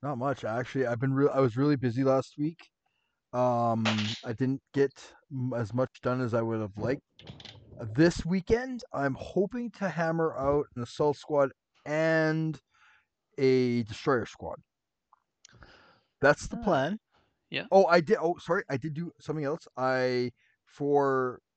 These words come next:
Speaker 1: my Death Guard army that I'm lending out for our event, I did get a Cordis, or a, uh, Contemptor Mortis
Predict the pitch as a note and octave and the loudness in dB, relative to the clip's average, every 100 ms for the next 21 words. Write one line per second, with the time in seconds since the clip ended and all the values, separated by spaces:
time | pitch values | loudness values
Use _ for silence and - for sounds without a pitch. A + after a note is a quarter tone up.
0 | - C3 C3 B2+ A2+ D3 - F#3 D#3+ D3+ | -8 -4 0 -2 -2 -6 -2 -2 0 0
1 | D#3 C#3 B2 A#2+ B2+ C3 B2+ - A#2+ A2 | -2 -2 -2 -2 -2 -4 -6 -6 -6 -4
2 | G#2 G2+ F3+ F3+ F3+ _ B2 A#2+ _ C#3 | -6 -6 -6 -8 -12 _ -8 -8 _ -4
3 | D3 A#2+ C3+ C3 - A#2+ A#2+ A#2 A#2 A2 | -4 -4 0 -2 -2 -8 -6 -4 -6 -10
4 | _ _ _ _ - C#3 C#3+ - - - | _ _ _ _ -6 -2 -2 -4 -16 -20
5 | - _ _ B2 B2 A#2 A2+ A2+ A2 G#2 | -20 _ _ -4 -2 -2 -4 -4 -6 -10
6 | A#2 C#3+ C3+ C3+ A#2 A#2 A#2 A2 - | -10 -8 -6 -6 -4 -4 -4 -8 -18